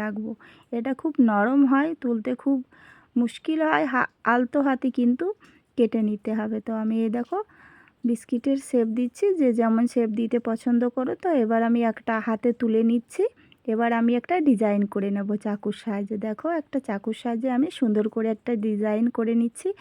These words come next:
সুন্দর লাগবে তাহলে বিস্কিটগুলো। আর এই বিস্কুটগুলো বন্ধুরা খেতে কিন্তু দারুণ লাগে, মুখে দিলে একদম মিলিয়ে যাবে।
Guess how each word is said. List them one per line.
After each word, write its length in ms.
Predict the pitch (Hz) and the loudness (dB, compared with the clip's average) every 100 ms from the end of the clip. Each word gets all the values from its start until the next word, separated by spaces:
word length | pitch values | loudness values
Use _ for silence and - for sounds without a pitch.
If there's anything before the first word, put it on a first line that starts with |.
| - - - _ | -16 -20 -20 _
সুন্দর 360 | - 226 220 233 226 | -4 -2 2 2 2
লাগবে 220 | 214 214 208 | 0 -2 -4
তাহলে 240 | 208 214 214 | -4 -2 -2
বিস্কিটগুলো। 640 | 214 - 220 208 208 214 220 - - - 226 | -4 -6 -8 -6 -4 -6 -6 -12 -20 -10 -2
আর 80 | 247 | 2
এই 80 | 254 220 | 2 2
বিস্কুটগুলো 540 | 214 - 262 254 285 294 | -4 -4 -2 0 0 2
বন্ধুরা 380 | 269 262 302 302 311 - | 4 4 4 2 0 0
খেতে 260 | 220 262 254 - | 0 2 -2 2
কিন্তু 240 | 262 320 254 | 0 2 0
দারুণ 340 | 226 202 233 254 240 | 2 0 2 2 4
লাগে, 240 | 233 254 302 254 | 2 2 6 6
মুখে 240 | 214 - | 6 0
দিলে 200 | 233 262 262 | 0 0 0
একদম 200 | 240 302 285 | 0 4 6
মিলিয়ে 320 | 233 214 214 202 | 6 4 4 2
যাবে। 240 | 208 202 | 0 -4